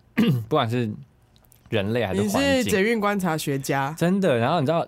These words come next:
Speaker 1: 捷运的椅子上，它，因为它椅子就是塑胶的嘛，然后有时候夏天
Speaker 2: 说汗吗？
Speaker 1: 会有汗，
Speaker 2: 啊！
Speaker 1: 还会有水蒸气。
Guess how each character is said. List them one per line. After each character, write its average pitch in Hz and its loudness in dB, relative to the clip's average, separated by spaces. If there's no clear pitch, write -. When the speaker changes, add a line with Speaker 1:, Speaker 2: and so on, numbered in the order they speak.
Speaker 1:
捷 123 0
运 156 -2
的 113 -2
椅 98 -6
子 95 -8
上， 101 -6
它， 107 -14
因 170 0
为 185 0
它 160 -4
椅 107 -8
子 98 -6
就 110 -4
是 120 -2
塑 110 -4
胶 85 -8
的 85 -12
嘛， - -16
然 127 -4
后 180 0
有 160 2
时 117 0
候 185 2
夏 185 -2
天 180 2
Speaker 2:
说 143 0
汗 147 -6
吗？ 160 -10
Speaker 1:
会 165 -2
有 104 0
汗， 98 -8
Speaker 2:
啊！ 415 -2
Speaker 1:
还 160 0
会 214 2
有 170 2
水 120 -2
蒸 110 -4
气。 - -8